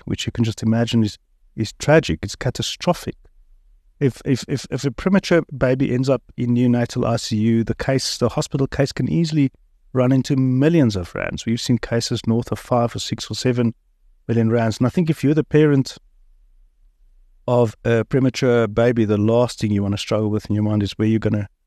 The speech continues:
raise the finances. So what I wanna say is I, I, I just, I guess I wanna juxtapose a little bit. On the one hand,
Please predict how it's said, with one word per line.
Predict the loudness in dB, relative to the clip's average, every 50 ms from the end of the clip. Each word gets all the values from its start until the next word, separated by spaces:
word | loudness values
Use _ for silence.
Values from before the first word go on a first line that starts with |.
| _ _ _ _ _ -4
raise | 0 2 2 2 2 0
the | -2 -4
finances. | 0 0 2 2 4 2 2 0 0 -4 -6 -6 -8
So | -8 -10 -10 -8 -6 -4 -4 -4 -6 _ _ _ _ _ _ _ _
what | -4 -2 0
I | 2
wanna | 2 2 0
say | 0 0 0 2 2 4 2 2
is | 0 -2
I, | -4 -4 -4
I, | -4 -4 -4
I | -4 -2
just, | -2 -4 -4 -2 -4
I | -4
guess | 0 -2 -2 0 0
I | 0
wanna | 2 4 2 4
juxtapose | 2 2 0 0 -4 -10 -6 -2 2 2 2 2 0 -2
a |
little | -2 -2 -2
bit. | 0 0 0 0 -2 -8 _ _ _ _ _ _ _ _ _ _ _ _ _ -4
On | -2 0
the | 2 2
one | 4 4 4 4
hand, | 2 2 0 2 2 2 0 0 -4